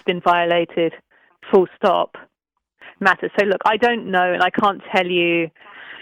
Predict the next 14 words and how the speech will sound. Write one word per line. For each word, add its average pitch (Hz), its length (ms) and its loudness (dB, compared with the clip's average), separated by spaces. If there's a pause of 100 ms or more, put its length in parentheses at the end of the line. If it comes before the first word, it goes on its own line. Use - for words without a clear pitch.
(480)
exactly 190 500 -2
which 175 320 2
way 175 180 0
they're 170 160 0
going, 170 300 -4
they're 185 100 4
going 170 180 -2
to - 140 -2
argue 165 280 0
it - 140 -2 (640)
in 202 120 2
the 175 80 0
extradition - 500 -2
case. - 240 0